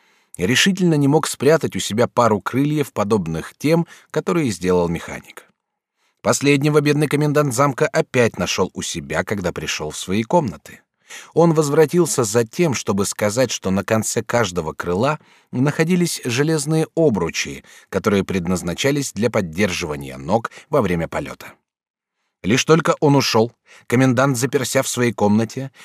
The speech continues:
надел крылья, лёг на пол и начал пытаться взлететь.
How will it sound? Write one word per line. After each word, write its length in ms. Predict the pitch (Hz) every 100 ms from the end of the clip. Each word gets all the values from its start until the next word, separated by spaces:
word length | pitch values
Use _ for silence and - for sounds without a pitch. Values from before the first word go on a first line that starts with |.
| -
надел 320 | 110 123 139
крылья, 460 | - 123 131 139 139
лёг 320 | 113 123 -
на 240 | 104 123
пол 200 | 127 147 -
и 80 | 131
начал 460 | 110 101 - 104
пытаться 480 | - 80 76 73 80
взлететь. 540 | 73 73 - - -